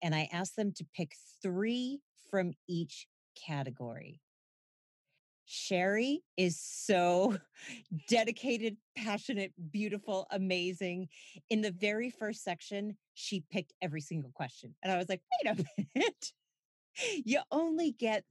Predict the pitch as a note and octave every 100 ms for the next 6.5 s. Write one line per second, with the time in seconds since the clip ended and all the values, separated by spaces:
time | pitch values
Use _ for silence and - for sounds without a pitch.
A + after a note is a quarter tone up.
0 | _ _ - F#3 G#3 F3 D3+ C#3+ F3+ C#3+
1 | C3+ C3+ D#3+ F#3 - D#3+ E3+ - F#3+ F#3+
2 | F#3+ D#3 D3+ - - D3 B2+ B2+ - E4
3 | D#4+ C4 - D4 D4+ D4 C4 C#4+ C4+ A3+
4 | D#3+ - A3+ A#3 G#3+ A3+ A#3 C#4+ D4 B3
5 | G#3+ G#3+ - F3 F#3 F#3+ F3 D3 D#3+ D#3
6 | D3+ C#3+ E3 C#3+